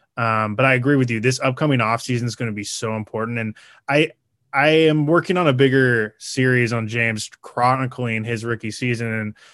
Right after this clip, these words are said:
one thing his mom told me recently was that James already cannot wait for the offseason to, to train with Kevin Garnett. Um, you know, there had been the quotes from Kevin Garnett, uh, earlier in the season saying that he'd love to work with James. Well,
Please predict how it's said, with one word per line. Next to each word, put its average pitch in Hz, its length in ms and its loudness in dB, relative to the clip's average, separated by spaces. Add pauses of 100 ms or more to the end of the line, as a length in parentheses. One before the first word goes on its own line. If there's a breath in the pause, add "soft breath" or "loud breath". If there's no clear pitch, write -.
(200 soft breath)
one 139 180 2
thing 165 200 2
his 131 140 0
mom 123 300 0
told 127 220 0
me 120 140 0
recently 117 560 -4
was 107 240 -6
that 110 300 0
James 123 420 -2
already 120 480 -2
cannot 110 420 -4
wait 104 360 -4 (500)
for 127 240 -2
the 113 80 -2
offseason 127 800 -4
to, 113 500 -4 (400)
to 135 100 -4
train 123 440 -4
with 110 200 -6
Kevin 117 220 -4
Garnett. 101 440 -6 (500 soft breath)
Um, 110 440 -2
you 110 100 -6
know, 113 120 -2
there 117 200 0
had 117 140 0
been 117 180 -2
the 110 100 -6
quotes 113 340 -6
from 117 140 -10
Kevin 110 220 -4
Garnett, 107 340 -4 (540)
uh, 107 360 -6
earlier 117 300 -4
in 113 80 -6
the 110 60 -8
season 110 280 -8
saying 110 200 -8
that 104 100 -6
he'd 113 160 -8
love 107 180 -6
to 110 80 -6
work 107 200 -8
with 107 80 -14
James. 110 260 -6
Well, 113 320 -6